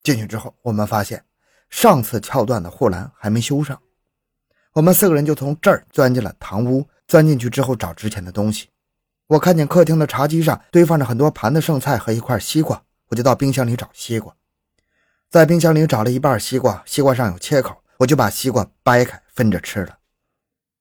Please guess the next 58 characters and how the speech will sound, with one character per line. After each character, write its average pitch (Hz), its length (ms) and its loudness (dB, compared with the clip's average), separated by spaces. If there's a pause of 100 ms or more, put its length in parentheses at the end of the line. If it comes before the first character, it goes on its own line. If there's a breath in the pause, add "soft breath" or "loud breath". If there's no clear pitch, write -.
富 190 220 0
刚 170 180 4
到 165 160 4
主 110 180 -4
卧 127 140 2
室 147 140 -6
里 110 120 0
找 104 140 -8
到 95 140 -10
电 127 180 -4
脑 98 100 -6
主 104 200 -10
机， 110 280 -4 (540)
打 139 160 0
开 175 100 2
电 190 160 4
脑 113 120 -2
后 131 200 -8
开 135 160 -2
始 95 80 -8
看 107 200 -6
监 113 160 -6
控， 127 180 -14 (480)
发 208 160 4
现 196 160 2
自 202 160 -2
己 156 140 -2
剪 101 280 -4
断 139 220 0
监 180 180 0
控 196 200 -2
的 117 80 -2
事 - 140 -8
儿 - 180 -14
也 98 180 -6
被 156 160 0
录 170 180 -2
了 87 80 -14
下 - 180 -20
来。 - 100 -20 (880)
他 156 140 2
不 151 120 2
知 139 120 0
道 127 120 2
怎 92 160 -8
么 92 80 -16
删 127 200 -4
除 127 120 -8
录 117 140 -4
像， - 320 -12
就 185 100 2
说 175 280 4
明 151 120 4
天 202 160 6
走 - 200 -8
的 139 100 2
时 - 140 -8
候 - 120 -20